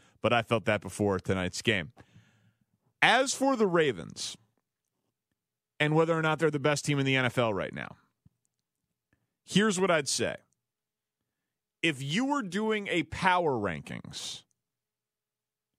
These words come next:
and you were ranking the teams as best teams in the N F L today, November seventeenth,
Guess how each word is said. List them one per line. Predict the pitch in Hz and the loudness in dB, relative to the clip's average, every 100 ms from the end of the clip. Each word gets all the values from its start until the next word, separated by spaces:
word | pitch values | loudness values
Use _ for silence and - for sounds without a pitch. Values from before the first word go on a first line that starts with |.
| _ _ - | _ _ -2
and | 156 165 | 0 0
you | 170 | 2
were | 160 156 | 2 0
ranking | 127 151 185 180 202 202 | 0 0 0 -2 -4 -2
the | 180 | -2
teams | 170 175 170 170 165 - | -2 -2 0 0 -2 -2
as | 123 | -4
best | 101 - 170 180 - | -6 -2 -2 -2 -6
teams | - 175 170 151 | -4 -2 -2 -2
in | 160 | -2
the | 160 156 | -2 0
N | 151 | 0
F | 143 - | 0 0
L | 147 135 | 0 0
today, | - 117 98 143 151 156 160 147 _ _ _ _ _ _ | -4 -6 0 0 2 -4 -6 -14 _ _ _ _ _ _
November | 120 151 151 131 156 156 160 | -2 2 2 2 2 2 -2
seventeenth, | - 160 139 143 131 127 87 - - - | 0 0 0 -4 -6 -6 -6 -14 -20 -20